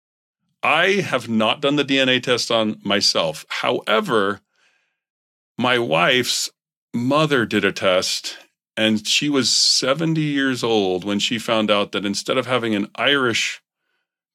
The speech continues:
grandfather or Irish father, she actually had an Italian father. So, yeah, I've seen a lot of really crazy stuff. There was an event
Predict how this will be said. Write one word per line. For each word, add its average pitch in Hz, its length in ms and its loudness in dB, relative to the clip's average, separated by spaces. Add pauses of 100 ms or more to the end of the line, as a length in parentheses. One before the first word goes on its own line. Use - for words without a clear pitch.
grandfather 101 840 2
or 101 300 -6
Irish 139 340 0
father, 98 600 0
she - 240 -2
actually 104 560 0
had 107 180 -6
an 101 80 0
Italian 101 460 0
father. 76 380 -4 (440)
So, 101 440 -2 (580)
yeah, 92 160 0
I've 160 160 -2
seen 208 160 0
a 151 60 2
lot 123 280 2
of 120 120 0
really 120 280 0
crazy 113 640 -2
stuff. 117 300 2
There 123 100 2
was 113 160 2
an 113 100 4
event 117 380 0